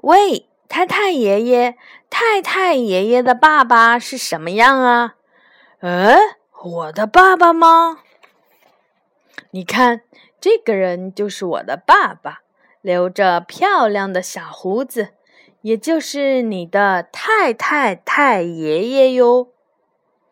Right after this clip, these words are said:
等到这个时候，我们就能看到日本的那个时候的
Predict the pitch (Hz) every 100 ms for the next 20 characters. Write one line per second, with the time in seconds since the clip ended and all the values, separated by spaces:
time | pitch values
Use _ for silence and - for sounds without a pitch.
0 | _ - - - - 202 208 233 339 359
1 | 269 247 220 214 190 175 208 202 175 180
2 | - 208 196 185 143 - - 247 214 202
3 | 226 247 220 208 - 185 - 226 190 180
4 | 160 135